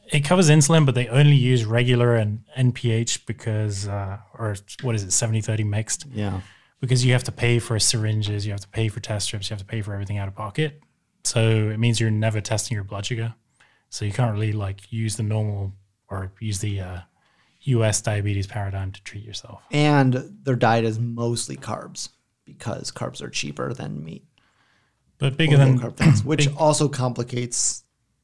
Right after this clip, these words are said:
Speaker 2: everything. That's just another piece of the puzzle, I think.
Speaker 1: Yeah. But then there's a cultural aspect to it too, where, like, over there, it sounds like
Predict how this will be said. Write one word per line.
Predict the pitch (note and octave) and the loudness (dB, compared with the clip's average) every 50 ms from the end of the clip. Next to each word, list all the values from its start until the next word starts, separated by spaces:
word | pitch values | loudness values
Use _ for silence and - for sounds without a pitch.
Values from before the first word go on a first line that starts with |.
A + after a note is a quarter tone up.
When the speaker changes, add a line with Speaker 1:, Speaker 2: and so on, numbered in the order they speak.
| _ _ _ _ _ _ _ _ _ _ - | _ _ _ _ _ _ _ _ _ _ -8
Speaker 2:
everything. | - G2 A2 G#2 G2 A2 A2 A2 | -6 -6 -6 -8 -8 -8 -10 -8
That's | G#2 G2+ G2 | -10 -8 -8
just | - - - | -8 -10 -8
another | G#2+ G#2 G#2 G#2 F#2+ G2 | -8 -8 -8 -8 -8 -10
piece | G2+ - - - - | -12 -14 -16 -18 -16
of | - | -16
the | A2+ | -16
puzzle, | - - G2 A2 - - - - | -12 -10 -10 -10 -8 -10 -16 -18
I | |
think. | - _ - - - - _ _ _ _ _ _ _ | -20 _ -20 -20 -20 -20 _ _ _ _ _ _ _
Speaker 1:
Yeah. | - B2 A2 F#2+ - - _ _ _ _ _ | -10 -8 -8 -8 -10 -14 _ _ _ _ _
But | _ C#3+ C#3 | _ -2 4
then | C#3 C#3+ C#3+ | 6 6 8
there's | C3+ C3 A#2 | 6 6 2
a | A2+ | 0
cultural | - - B2+ B2 B2 - C3 A2+ A2 | -2 -2 -2 -2 -2 -4 -4 -4 -2
aspect | A#2+ A#2 - - B2 A#2 G#2 - | -2 -2 -2 -4 -6 -6 -6 -8
to | - B2 A2 | -8 -8 -10
it | G#2+ - | -10 -10
too, | - - - B2 A#2 A#2+ A#2 | -10 -6 -4 -4 -2 -2 -2
where, | A2+ A2 G#2+ G#2+ G#2 | -2 -2 -2 -2 -4
like, | G2+ G#2 F#2+ F#2 G2+ - _ _ _ _ _ _ _ _ _ _ _ _ _ _ _ _ _ _ _ _ _ _ _ _ _ _ _ _ | -4 -6 -8 -8 -12 -14 _ _ _ _ _ _ _ _ _ _ _ _ _ _ _ _ _ _ _ _ _ _ _ _ _ _ _ _
over | - C3 C#3+ C3+ C3 B2 | 4 6 6 6 6 6
there, | A2+ A#2 A#2+ A#2+ B2 A#2+ A#2 | 6 4 4 4 4 4 2
it | A2 G#2 | 2 0
sounds | - - - A#2+ A#2+ A#2+ B2 A#2+ A#2 A2 A2+ | 0 2 4 4 4 4 4 2 2 0 -2
like | A2 G#2+ G#2 G2+ G2 G2 G2 - - _ | 0 -2 -2 -2 -4 -8 -10 -14 -20 _